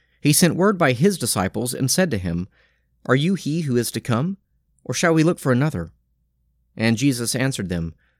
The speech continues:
"Go and tell John what you hear and see. The blind receive their sight, and the lame walk. Lepers are cleansed, and the deaf hear, and the dead are raised up,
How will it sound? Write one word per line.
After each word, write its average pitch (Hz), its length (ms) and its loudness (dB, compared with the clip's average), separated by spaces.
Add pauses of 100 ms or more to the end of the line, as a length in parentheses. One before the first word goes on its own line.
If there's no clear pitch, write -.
(140)
"Go 170 200 8
and 220 100 4
tell 175 160 4
John 110 360 0
what 127 120 0
you 135 120 -4
hear 180 260 2
and 165 120 2
see. 180 340 -2 (360)
The 120 80 -2
blind 180 340 6
receive 170 340 0
their 156 120 4
sight, 131 440 -4 (180)
and 123 120 2
the 127 60 6
lame 147 240 2
walk. 131 380 -4 (240)
Lepers 147 320 4
are 139 60 0
cleansed, 107 500 2
and 123 120 2
the 123 60 2
deaf 139 220 0
hear, 110 340 0 (500)
and 127 120 -2
the 120 60 2
dead 160 200 4
are 151 100 4
raised 139 280 2
up, 117 240 0